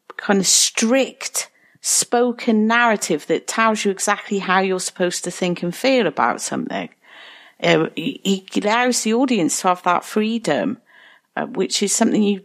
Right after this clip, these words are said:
don't find in Hollywood film, to make their own minds up and take what they want from it. And I think,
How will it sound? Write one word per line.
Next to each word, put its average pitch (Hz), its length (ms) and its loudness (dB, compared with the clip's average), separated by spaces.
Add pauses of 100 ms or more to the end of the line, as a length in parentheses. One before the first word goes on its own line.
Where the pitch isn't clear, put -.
don't 226 280 2
find 180 340 0
in 170 100 2
Hollywood 175 480 0
film, 131 460 -2 (760)
to 208 140 0
make 214 160 2
their 214 160 2
own 262 200 4
minds 139 360 0
up 143 180 -6
and 165 100 -6
take 208 300 -6
what 196 280 0
they 202 260 2
want 202 400 2
from 143 200 -2
it. 139 200 -6
And 170 100 0
I 175 80 0
think, 196 520 0